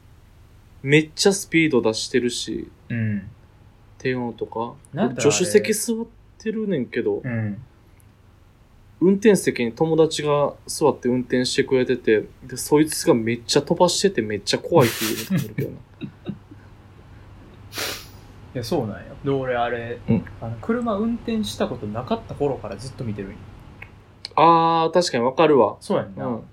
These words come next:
Speaker 2: なんなんやろね、
Speaker 1: うん。
Speaker 2: あれ。で、結構やっぱおるらしいんよね。
Speaker 1: うん。
Speaker 2: ブレーキ効かん夢見る人って。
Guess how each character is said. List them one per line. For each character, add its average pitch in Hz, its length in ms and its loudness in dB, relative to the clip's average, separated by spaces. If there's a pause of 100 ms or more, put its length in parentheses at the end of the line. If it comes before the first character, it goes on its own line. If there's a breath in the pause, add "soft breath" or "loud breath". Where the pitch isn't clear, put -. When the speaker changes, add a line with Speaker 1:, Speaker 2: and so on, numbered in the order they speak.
(420)
Speaker 2:
な 147 160 -2
ん - 120 0
な 117 140 0
ん - 20 0
や 107 60 -4
ろ 95 160 -12
ね、 110 80 -10
Speaker 1:
う 113 40 -6
ん。 104 60 -8
Speaker 2:
あ 104 60 -12
れ。 104 180 -16 (260)
で、 160 120 -10
結 277 240 -6
構 131 120 -2
や 117 80 0
っ 113 80 -12
ぱ 95 220 -8
お 196 100 -2
る - 100 -2
ら 104 120 -6
し - 140 -16
い 95 80 -14
ん - 20 -6
よ 131 80 -8
ね。 151 60 -8
Speaker 1:
う - 40 -10
ん。 - 20 -18 (180)
Speaker 2:
ブ - 60 -6
レ 113 80 -2
ー 107 60 -6
キ - 260 -18
効 - 40 -18
か 113 100 -4
ん 107 100 -6
夢 104 180 -10
見 104 120 -10
る 104 140 -10
人 107 200 -12
っ - 20 -10
て。 - 240 -18